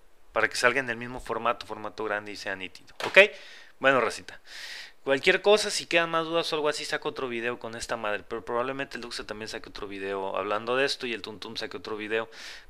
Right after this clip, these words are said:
para que quede todo claro y aterrizadito, ¿ok?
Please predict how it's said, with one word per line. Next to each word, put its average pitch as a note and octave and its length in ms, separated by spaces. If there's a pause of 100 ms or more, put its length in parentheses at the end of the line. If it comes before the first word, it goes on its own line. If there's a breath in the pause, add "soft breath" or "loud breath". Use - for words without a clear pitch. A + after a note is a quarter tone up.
para D#3+ 240
que C#3 120
quede D3 200
todo D3+ 540
claro C3+ 220
y - 20
aterrizadito, A2 680
¿ok? - 120